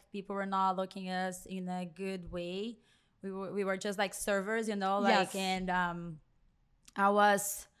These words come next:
Speaker 1: always a very smart girl, and I was like, "You know what? I'm gonna go to school. I'm gonna get my,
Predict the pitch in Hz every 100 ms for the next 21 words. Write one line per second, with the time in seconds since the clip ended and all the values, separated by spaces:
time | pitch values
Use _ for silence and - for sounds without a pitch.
0 | _ _ _ _ _ 226 247 240 220 214
1 | 202 196 190 190 175 180 233 269 - 208
2 | 196 190 185 196 196 208 214 - 190 185
3 | 190 208 233 262 - 240 226 196 185 196
4 | 208 196 208 196